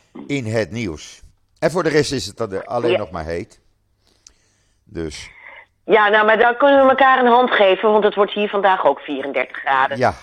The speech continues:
Speaker 1: lekker hè? Lekker toch?
Speaker 2: Ja, ik heb er geen bezwaar tegen.
Speaker 1: Nee.
Speaker 2: En ik heb een,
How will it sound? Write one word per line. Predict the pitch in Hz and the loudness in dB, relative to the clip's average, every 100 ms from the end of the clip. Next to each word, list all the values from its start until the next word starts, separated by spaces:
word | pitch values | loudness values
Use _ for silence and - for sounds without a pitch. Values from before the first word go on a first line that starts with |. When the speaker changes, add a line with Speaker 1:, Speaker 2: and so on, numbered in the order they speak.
| - _ | -20 _
Speaker 1:
lekker | 78 104 110 | -8 -8 -8
hè? | 71 92 117 _ _ _ _ _ _ - | -10 -12 -16 _ _ _ _ _ _ -16
Lekker | 80 104 107 | -12 -12 -14
toch? | 76 95 _ _ _ _ _ _ - | -14 -16 _ _ _ _ _ _ -2
Speaker 2:
Ja, | 196 220 | 2 4
ik | 262 | 4
heb | 262 226 | 2 0
er | |
geen | - 180 | 0 2
bezwaar | 165 160 208 240 | 2 0 -2 0
tegen. | 240 202 185 | 0 0 2
Speaker 1:
Nee. | - 185 - | 2 4 2
Speaker 2:
En | |
ik | 185 - | 2 2
heb | 196 | 2
een, | - 190 | 2 2